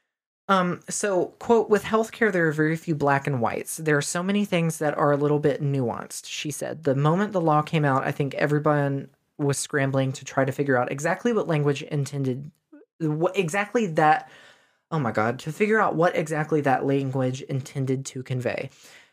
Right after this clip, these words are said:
If a doctor is convicted of running afoul of the law, the penalties are severe, up to five years in prison and five thousand dollars in fines, not to mention steep legal fees."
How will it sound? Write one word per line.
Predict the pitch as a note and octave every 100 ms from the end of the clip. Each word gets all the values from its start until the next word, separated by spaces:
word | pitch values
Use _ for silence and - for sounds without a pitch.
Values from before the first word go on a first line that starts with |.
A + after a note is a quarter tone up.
| _
If | D3+
a | D#3
doctor | D3 D3 D#3+
is | C#3+
convicted | - C#3+ C#3 C3+ C#3+ C3+
of | - C#3+ C#3 -
running | C#3+ C#3 C#3
afoul | C3+ C#3+ - B2+ B2+
of | B2+ C3+
the |
law, | C#3 F3+ G3
the | F#3
penalties | E3 E3 D#3+ E3 D3+
are | C#3+
severe, | - C3+ B2 G#2+ -
up | B2+
to | C#3+
five | - D3+
years | D#3 D3+
in | D3
prison | - D#3 D3
and | C3+ B2+
five | C3 C3
thousand | B2+ B2+
dollars | A#2+ A2 A#2
in | A#2+
fines, | - - C3
not | D3+ C#3+
to | D#3
mention | D3 C#3+ C#3+
steep | C#3 - B2+ -
legal | C#3 -
fees." | D#3+ D3 D3+